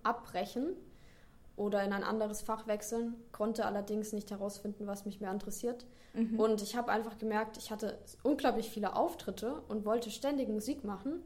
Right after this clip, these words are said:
Speaker 2: Mhm.
Speaker 1: aber studieren, Musik studieren, kommt für mich irgendwie nicht in Frage, gefühlsmäßig. Und dann
Speaker 2: Wa-,
Speaker 1: habe ich
Speaker 2: warum eigentlich nicht?
Speaker 1: Ich möchte irgendwie f-, so frei wie möglich Musik machen und
Speaker 2: Okay.
Speaker 1: nicht, äh, jeden Tag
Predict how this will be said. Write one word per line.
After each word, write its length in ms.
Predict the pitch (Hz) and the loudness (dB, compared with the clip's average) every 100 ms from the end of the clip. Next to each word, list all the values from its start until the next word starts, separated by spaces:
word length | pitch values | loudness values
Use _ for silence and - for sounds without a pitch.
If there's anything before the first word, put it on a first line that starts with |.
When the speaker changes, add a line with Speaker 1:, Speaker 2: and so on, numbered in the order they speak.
| - | 2
Speaker 2:
Mhm. 60 | |
Speaker 1:
aber 300 | 226 233 240 240 | 4 6 6 2
studieren, 540 | - 220 226 311 302 311 - | -4 -2 0 0 0 -4 -4
Musik 260 | 233 254 - | -2 -2 -4
studieren, 480 | 233 214 214 240 240 - - | -4 -2 0 0 -4 -12 -4
kommt 200 | 240 214 | -2 0
für 80 | 220 | 0
mich 160 | 220 | 0
irgendwie 240 | 233 226 202 | 0 0 0
nicht 140 | 208 | -2
in 80 | 196 | -4
Frage, 360 | - 202 190 190 | -6 -4 -2 -4
gefühlsmäßig. 760 | 202 208 196 208 202 220 226 - - - - - | -4 -4 -2 -2 0 -2 -4 -8 -16 -18 -18 -8
Und 440 | - 220 214 - 214 | 0 0 0 -2 2
dann 200 | 220 226 | 4 6
Speaker 2:
Wa-, 80 | 226 | 4
Speaker 1:
habe 140 | 233 | 4
ich 40 | 220 | 4
Speaker 2:
warum 140 | 226 | 4
eigentlich 280 | 220 226 226 | 4 2 0
nicht? 240 | 220 - - - - | -4 -8 -12 -14 -12
Speaker 1:
Ich 140 | - 233 | -6 2
möchte 300 | 240 262 - - - | 4 4 -2 -12 -6
irgendwie 680 | 254 254 277 269 240 254 247 | -4 0 -2 -2 0 2 2
f-, 240 | 240 - - - | 0 -6 -10 -12
so 160 | - 247 | -6 -6
frei 360 | - 233 277 | 0 4 6
wie 60 | 262 | 6
möglich 520 | 240 233 226 214 - | 6 6 4 -2 -2
Musik 340 | 214 214 240 202 | -2 0 0 0
machen 480 | 196 208 233 247 - | -4 -4 -2 -2 2
und 180 | 226 | 6
Speaker 2:
Okay. 120 | 233 240 | 6 6
Speaker 1:
nicht, 260 | 247 - | 2 -2
äh, 520 | - 208 214 208 208 214 | 0 2 2 2 0 0
jeden 320 | 220 240 226 | 0 2 2
Tag 440 | 220 202 208 214 | 0 0 2 0